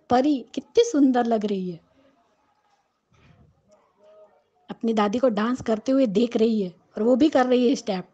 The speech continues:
जब उससे बात करते तो मुझे हिंदी आती है बोलती, "कितनी cute है।" लेकिन सच में तोसू सबसे नालायक लड़का है, ये तोसू और पाखी दोनों एक ही जैसे।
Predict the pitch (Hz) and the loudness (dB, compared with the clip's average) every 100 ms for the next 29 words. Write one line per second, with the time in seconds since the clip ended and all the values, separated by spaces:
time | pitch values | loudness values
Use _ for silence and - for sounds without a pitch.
0 | _ _ _ _ _ _ _ _ _ _ | _ _ _ _ _ _ _ _ _ _
1 | _ _ _ _ - 208 - 254 247 247 | _ _ _ _ -6 -4 -4 -2 0 -2
2 | 277 269 277 277 269 294 247 233 277 226 | -4 -4 -2 0 4 4 4 2 2 0
3 | - 247 247 214 208 214 220 285 - 415 | -2 0 2 0 -2 -4 -8 -12 -2 -2
4 | 415 330 311 311 302 - _ _ _ _ | 0 0 0 -4 -8 -10 _ _ _ _
5 | _ _ _ _ _ _ _ _ _ _ | _ _ _ _ _ _ _ _ _ _
6 | - - - _ _ _ _ 622 _ _ | -20 -20 -20 _ _ _ _ _ _ _
7 | _ _ 156 170 196 _ _ _ - - | _ _ _ _ _ _ _ _ -20 -20
8 | _ - 185 214 - 285 - 311 302 311 | _ -14 -10 -8 -6 -6 0 2 2 2
9 | 370 - - 240 269 339 - 233 - 269 | -2 -10 -4 -2 -2 -4 -8 -10 -6 -6
10 | 226 196 202 208 190 180 185 180 196 240 | -4 -4 -4 -4 -6 -10 -12 -8 -6 -6
11 | - 220 262 277 269 226 214 247 208 226 | -2 -4 0 -2 0 -6 -4 -6 -2 0
12 | 269 220 233 214 214 - 170 | 0 -2 -4 -6 -6 -10 -20